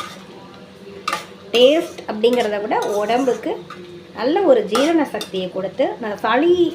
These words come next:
ஜுரம்லாம் வராம கூட இது தடுக்கிறதாம். இது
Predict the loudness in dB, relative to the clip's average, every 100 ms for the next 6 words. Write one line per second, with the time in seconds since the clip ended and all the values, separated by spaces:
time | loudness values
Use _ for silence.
0 | -6 -18 -18 -16 4 8 8 8 4 2
1 | 2 0 0 2 2 2 0 0 2 2
2 | 2 2 0 0 -4 -12 -6 -2 -2 -2
3 | -4 -4 -6 -12 -20 -20 -14 -14 -14 -18
4 | -16 -16 -18 -20 -18 -18 -14 -10 -10 -10
5 | -16 -18 -14 -14 -14 -16 -14 -8 -8 -8
6 | -16 -20 -18 -16 -16 -16 -16 -10 -4